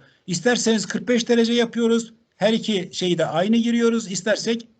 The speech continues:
e, farklı açılarda da yapabiliyoruz. Ee, chamfer diyelim arkadaşlar. Ee, distans diyelim. Kaçmış? Beş.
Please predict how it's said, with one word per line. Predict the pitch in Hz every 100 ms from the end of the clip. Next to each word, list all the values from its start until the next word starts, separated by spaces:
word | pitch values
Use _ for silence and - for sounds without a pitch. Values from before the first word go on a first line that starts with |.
| -
e, | 170 170
farklı | 160 202 196 226
açılarda | 180 180 180 165 170
da | 202 220 - -
yapabiliyoruz. | 185 - 214 208 - 185 180 147 123 - _ _ _ _ _ _ _ _ -
Ee, | 170 156 156 156 156 151 151 151 151 156 156 _ _ _ _ _ _ _ _ _ _ _
chamfer | - 240 240 165 147
diyelim | 139 135 156
arkadaşlar. | 139 131 135 123 127 196 208 - _ _ _ _ _ _ _ _ _ _ _ _ _ _ _ _ _ _ _ _ _ -
Ee, | 156 156 151 151 151 156 156 156 156 156
distans | 190 233 262 220 -
diyelim. | 131 127 156 214 - - _ _ _ _ _ _ _ _
Kaçmış? | 226 240 214 190 -
Beş. | 208 165 - -